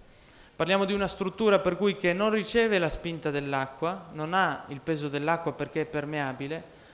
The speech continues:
ma che ha una resistenza a trazione per flessione due volte e mezzo superiore a quella del cemento armato.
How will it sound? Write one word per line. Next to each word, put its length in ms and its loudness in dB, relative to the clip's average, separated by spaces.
ma 120 -4
che 120 2
ha 60 6
una 220 2
resistenza 680 -4
a 40 -2
trazione 420 -4
per 160 -4
flessione 600 -6
due 120 0
volte 280 0
e 20 -2
mezzo 280 -6
superiore 520 -4
a 60 -4
quella 220 -4
del 140 -4
cemento 340 -10
armato. 580 -12